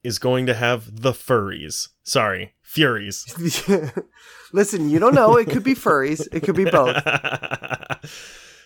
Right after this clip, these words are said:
Speaker 1: The director, Ava Dev-, DuVernay? DuVernay?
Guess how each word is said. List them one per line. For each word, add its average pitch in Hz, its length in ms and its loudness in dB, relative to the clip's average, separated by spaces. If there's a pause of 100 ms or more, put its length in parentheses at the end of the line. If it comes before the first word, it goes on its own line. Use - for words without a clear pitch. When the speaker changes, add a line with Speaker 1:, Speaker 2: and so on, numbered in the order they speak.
Speaker 1:
The 139 160 4
director, 147 640 4
Ava 131 360 2
Dev-, 104 580 -4
DuVernay? 107 840 -2
DuVernay? 113 720 -4